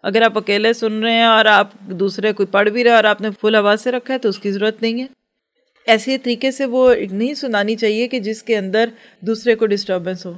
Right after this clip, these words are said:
آپ دیکھیں کہ جہاں بھی دین میں چڑ آ جائے گی نا، کام خراب ہو گیا۔ کبھی بھی لوگوں کو اپنے دین سے چڑھائے نہیں۔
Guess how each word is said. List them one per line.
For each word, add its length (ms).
آپ 180
دیکھیں 280
کہ 120
جہاں 380
بھی 180
دین 220
میں 200
چڑ 220
آ 200
جائے 220
گی 100
نا، 140
کام 200
خراب 320
ہو 160
گیا۔ 100
کبھی 400
بھی 200
لوگوں 440
کو 120
اپنے 260
دین 200
سے 180
چڑھائے 380
نہیں۔ 200